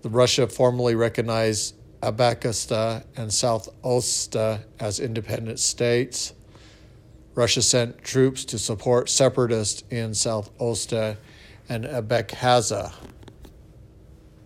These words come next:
So strategically, Russia has sought to maintain its influencing, influence in neighboring countries and prevent them from aligning with the West, particularly,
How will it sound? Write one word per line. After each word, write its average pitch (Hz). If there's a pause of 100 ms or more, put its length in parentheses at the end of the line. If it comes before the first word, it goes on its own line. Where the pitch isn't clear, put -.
(1800)
So 131
strategically, 156
Russia 127
has 120
sought 117
to 110
maintain 113
its 110
influencing, 117 (500)
influence 131
in 120
neighboring 113
countries 117
and 113
prevent 120
them 123
from 113
aligning 110
with 107
the 110
West, 107
particularly, 113